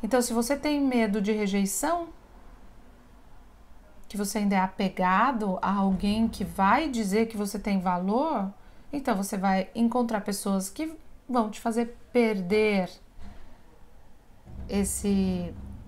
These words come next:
esse, essa estima que você acha que você é rejeitada. Então, sempre vai ser rejeitado.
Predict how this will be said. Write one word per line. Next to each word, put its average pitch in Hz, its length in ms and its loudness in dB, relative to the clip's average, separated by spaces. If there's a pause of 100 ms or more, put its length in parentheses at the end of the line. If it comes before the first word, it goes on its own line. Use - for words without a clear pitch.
(1300)
esse, 196 440 -2
essa 190 440 -2
estima 220 920 2 (800)
que - 140 -8
você 202 260 0
acha 196 240 4
que - 80 -8
você - 140 0
é - 20 4
rejeitada. 190 920 2 (180)
Então, 202 240 -2
sempre 247 440 2
vai 247 160 2
ser 214 160 0
rejeitado. 180 840 -2